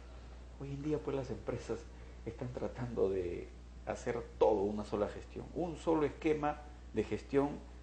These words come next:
que gestione no solamente las plataformas, sino que gestione todos los elementos de red inmersos en una nueva evolución tecnológica.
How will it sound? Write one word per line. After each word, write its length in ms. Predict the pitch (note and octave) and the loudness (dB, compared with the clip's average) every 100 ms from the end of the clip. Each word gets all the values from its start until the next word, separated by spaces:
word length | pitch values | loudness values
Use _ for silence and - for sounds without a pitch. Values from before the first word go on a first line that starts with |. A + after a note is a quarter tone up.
| - | -2
que 100 | - | -2
gestione 360 | B2+ B2 D#3+ | 0 0 2
no 100 | D#3 | 2
solamente 560 | D#3 D3 C3 D3 D3 B2+ | 2 4 4 2 2 2
las 140 | G#2+ | 2
plataformas, 640 | - G2 - - C3+ G2 - | 2 0 0 2 0 0 -2
sino 240 | A2 B2 | 0 0
que 100 | A2+ | 0
gestione 480 | - - C3 C3 C2 - - - - - | -2 0 2 2 0 -6 -14 -14 -16 6
todos 300 | - A3+ D3 | 10 12 12
los 120 | A#2+ | 12
elementos 520 | A#2 A#2+ D#3 D#3 B2 | 6 2 0 0 2
de 80 | A2 | 4
red 180 | B2 C#3 - | 6 4 2
inmersos 680 | A2+ A2+ C3 B2+ A#2+ D#3 - - - | -4 0 2 2 2 0 -2 -10 -12
en 80 | G#2+ | -6
una 200 | A2+ G#2+ | -2 -2
nueva 180 | G#2 G2 | 0 0
evolución 380 | F#2+ F2 G2+ F#2+ | 0 -2 -6 -8
tecnológica. 400 | - - - | -8 -8 -10